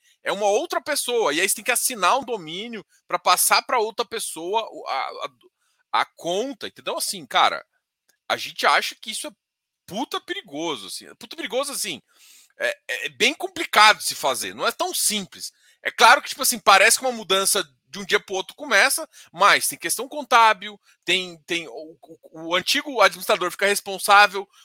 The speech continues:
por entregar auditado, depois você vai ter uma auditoria cruzada,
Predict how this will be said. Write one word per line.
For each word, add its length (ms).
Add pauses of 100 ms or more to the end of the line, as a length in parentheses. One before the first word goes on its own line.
por 140
entregar 880
auditado, 880 (160)
depois 420
você 120
vai 100
ter 140
uma 140
auditoria 440
cruzada, 720